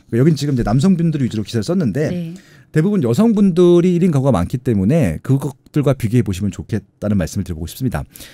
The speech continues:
Speaker 1: 어, 여성분들이 제일 중요하게 생각하는 건요, 보안입니다, 보안.
Speaker 2: 네.
Speaker 1: 뭐, 교통도 좋고 상권도 좋겠지만 그보다 보안이 좋은 시설도 선택하시는데,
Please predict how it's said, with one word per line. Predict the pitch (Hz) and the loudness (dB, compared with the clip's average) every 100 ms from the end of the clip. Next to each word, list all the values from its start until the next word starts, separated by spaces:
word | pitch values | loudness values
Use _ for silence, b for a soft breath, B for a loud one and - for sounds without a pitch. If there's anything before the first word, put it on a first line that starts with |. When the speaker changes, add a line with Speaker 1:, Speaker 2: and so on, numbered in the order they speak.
| B B - | B B -4
Speaker 1:
어, | 113 113 113 107 - | 0 2 0 -2 0
여성분들이 | 127 180 240 226 208 202 175 | 4 6 6 4 4 0 2
제일 | 151 139 | 2 2
중요하게 | 123 127 131 | 4 4 4
생각하는 | 120 120 | 0 -2
건요, | 95 95 131 | 0 0 0
보안입니다, | - 131 151 90 69 - | 4 6 6 4 -2 -10
보안. | - - - _ _ _ - | -8 -10 -12 _ _ _ -14
Speaker 2:
네. | 185 160 156 | -12 -10 -6
Speaker 1:
뭐, | 185 | -4
교통도 | - 127 - 180 170 | 0 0 4 4 4
좋고 | 170 110 - 131 | 0 -4 -4 -4
상권도 | 170 196 180 160 | -2 0 0 -2
좋겠지만 | 107 - - 98 127 90 | -4 -6 -2 2 2 2
그보다 | - 120 90 101 | -2 -2 0 -2
보안이 | - 117 151 160 | 4 6 8 6
좋은 | 113 107 107 92 | 4 6 6 4
시설도 | 113 98 | 0 0
선택하시는데, | 95 117 135 107 95 78 123 | -2 -2 -2 -2 0 2 2